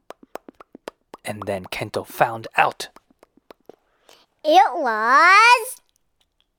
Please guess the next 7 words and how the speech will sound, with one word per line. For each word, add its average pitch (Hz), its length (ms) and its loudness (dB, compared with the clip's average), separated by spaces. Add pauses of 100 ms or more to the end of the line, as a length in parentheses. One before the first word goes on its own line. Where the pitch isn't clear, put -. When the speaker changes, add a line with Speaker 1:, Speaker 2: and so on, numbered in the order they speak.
(4000)
Speaker 2:
nothing. 453 600 -10 (1040)
あ。 320 440 -10 (3500)
A - 100 2 (180)
fish! - 320 -6 (180)
Speaker 1:
<laughs> 170 1120 -6
A - 80 -4
fish! - 580 -4